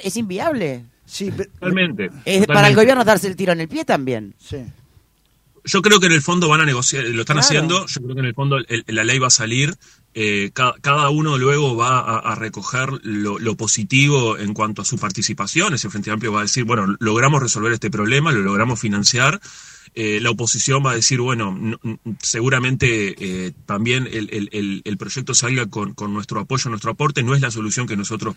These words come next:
Speaker 3: pretendíamos", ¿no? Eh, y después, bueno, tratará de, de, de recoger, de recoger, eh, de recoger lo, eh, en,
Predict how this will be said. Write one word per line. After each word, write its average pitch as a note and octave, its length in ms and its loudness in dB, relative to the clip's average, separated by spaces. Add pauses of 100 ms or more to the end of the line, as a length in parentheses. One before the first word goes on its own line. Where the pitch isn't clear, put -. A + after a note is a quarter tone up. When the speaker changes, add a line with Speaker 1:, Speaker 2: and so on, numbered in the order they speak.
Speaker 3:
pretendíamos", C3+ 840 -2 (360)
¿no? A#2 300 -4 (400)
Eh, F2+ 320 -12
y A#2+ 100 -6
después, A#2+ 340 -6
bueno, C#3 300 0
tratará F#2+ 460 -4
de, C3 220 2
de, G2+ 220 -2
de G2+ 160 -4
recoger, G#2 540 0 (580)
de C3+ 300 -2
recoger, D3+ 720 -2
eh, C#3 420 2 (840)
de A#2+ 180 -4
recoger C3+ 680 -4
lo, B2 560 -2
eh, A#2+ 160 -2
en, A2+ 260 -6